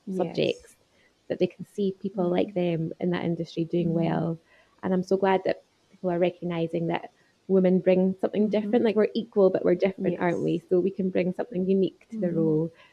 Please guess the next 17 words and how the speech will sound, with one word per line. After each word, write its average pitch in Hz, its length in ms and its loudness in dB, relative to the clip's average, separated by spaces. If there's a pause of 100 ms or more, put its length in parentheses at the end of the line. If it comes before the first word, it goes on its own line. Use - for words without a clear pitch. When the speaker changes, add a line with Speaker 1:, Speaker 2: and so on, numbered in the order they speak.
(220)
Speaker 2:
Um, 160 300 -6
so 208 100 -4
that's - 220 -2
fantastic 208 420 -4 (120)
that 185 60 -8
you've - 120 -4
had 180 240 -4 (360)
a 185 200 -6
mostly 202 400 6
positive 170 580 2
experience 156 580 -6
by 170 100 0
the 170 120 4
sounds 180 300 0
of 180 80 -2
Speaker 1:
Yes. - 200 -2
Speaker 2:
it. 269 120 0